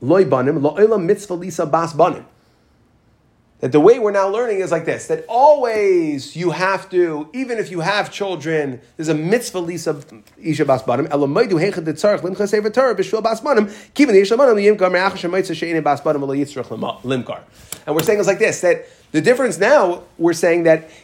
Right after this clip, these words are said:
if, even if a person has banim, he still must marry a bas banim. The only nafkamina is, if you're gonna have to sell a Sefer Torah, then if you have children, don't sell the Sefer Torah to marry a bas banim. But me'ikar adin,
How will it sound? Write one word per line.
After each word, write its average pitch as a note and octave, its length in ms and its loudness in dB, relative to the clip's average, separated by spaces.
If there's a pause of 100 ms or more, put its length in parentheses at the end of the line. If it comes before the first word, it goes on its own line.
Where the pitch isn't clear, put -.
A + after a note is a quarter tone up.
(140)
if, C4+ 320 0 (920)
even A#3+ 220 2
if G#3+ 100 2
a E3+ 80 0
person F#3 360 0
has D#3 320 -2
banim, C3+ 500 0 (420)
he F3+ 840 -2
still A3+ 420 2
must G3 360 0
marry F3 400 0
a C#3 40 -2
bas D#3+ 280 0
banim. F#3+ 440 0 (200)
The A3 100 4
only C4 280 4
nafkamina G#3 600 -2
is, G#3 300 2
if E3+ 80 -8
you're E3 80 -10
gonna F#3+ 100 -2
have G#3+ 100 -6
to G#3+ 60 -12
sell A3+ 220 0
a G#3+ 40 -2
Sefer A#3 220 0
Torah, A#3 460 4 (160)
then G#3 500 2
if B3+ 280 -6
you A3 100 -6
have C#4 160 -2
children, B3 580 -6
don't A#3+ 360 2
sell G#3+ 200 0
the F#3+ 100 -6
Sefer F3 260 -8
Torah E3 200 -4
to D3 40 -10
marry C#3 360 -6
a A#2+ 40 -10
bas A#2+ 240 -8
banim. A2+ 260 -12 (160)
But E3 120 -8
me'ikar A3 320 0
adin, E3 560 -2